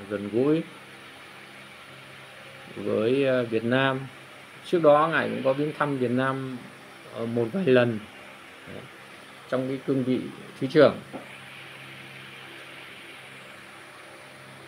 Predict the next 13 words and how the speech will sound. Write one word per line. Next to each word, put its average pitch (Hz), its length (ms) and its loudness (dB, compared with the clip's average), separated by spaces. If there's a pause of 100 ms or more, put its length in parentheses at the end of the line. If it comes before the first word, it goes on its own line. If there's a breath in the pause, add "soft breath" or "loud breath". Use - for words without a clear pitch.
(600)
Thì 120 340 -2
Đức 156 100 2 (100)
Tổng 110 260 6
Ngoại 123 180 2
trưởng 107 400 8
chỉ 101 240 -2
có 117 100 0
xác 156 140 2
nhận 147 260 4
như 135 140 -2
thế, 135 280 6
còn 113 240 -2
về 107 420 -2